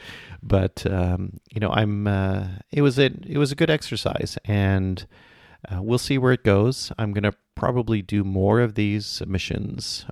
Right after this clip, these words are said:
over, uh, the coming, you know, weeks and months as I start to expand what I'm doing with my art outside of my, uh, regular day job. And I think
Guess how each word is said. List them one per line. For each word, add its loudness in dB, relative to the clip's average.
over, 4
uh, 0
the -2
coming, -2
you 0
know, 2
weeks -2
and 4
months 2
as 2
I 4
start 2
to 0
expand 0
what 2
I'm 0
doing 2
with -2
my 0
art 2
outside 0
of -4
my, 0
uh, 0
regular 0
day 2
job. 4
And 0
I 6
think 4